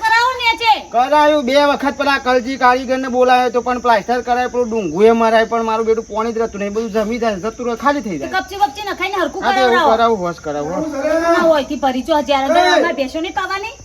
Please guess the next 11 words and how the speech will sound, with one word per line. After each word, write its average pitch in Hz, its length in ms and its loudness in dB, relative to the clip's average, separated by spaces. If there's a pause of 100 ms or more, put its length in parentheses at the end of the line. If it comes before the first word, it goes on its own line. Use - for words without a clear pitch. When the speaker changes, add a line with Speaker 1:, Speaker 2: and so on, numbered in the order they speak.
(140)
Speaker 3:
શું 320 180 0
છે? 220 80 -2 (380)
Speaker 2:
મારા 170 240 -10
બે 160 180 -6
ભેંસો 131 280 -14
બાકી. 127 260 -20 (840)
Speaker 3:
શું 359 220 4
છે? 214 60 0 (500)
Speaker 1:
આ - 160 2
હાલ 466 240 2
નાલ 453 160 -2